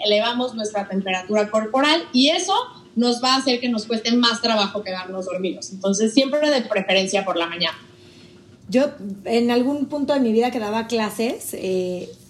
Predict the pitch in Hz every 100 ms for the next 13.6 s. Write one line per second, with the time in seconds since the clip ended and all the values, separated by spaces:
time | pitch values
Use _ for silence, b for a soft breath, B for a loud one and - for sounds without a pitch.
0 | - 240 226 240 247 269 311 - 285 294
1 | 285 269 285 233 214 233 269 269 220 247
2 | 240 196 196 202 208 233 247 247 277 247
3 | 208 220 233 247 - B B B B 254
4 | 262 285 330 277 285 285 294 294 233 208
5 | 208 - 226 233 254 254 208 196 - 202
6 | 202 226 240 247 240 208 202 202 247 262
7 | 254 262 277 254 247 330 226 185 214 233
8 | 226 240 226 - B B B B - 226
9 | - - 220 262 247 262 269 269 233 208
10 | 220 240 254 269 220 220 240 311 214 202
11 | 202 202 202 233 302 214 202 202 208 208
12 | 214 233 254 254 254 269 202 202 240 247
13 | 240 240 247 220 220 214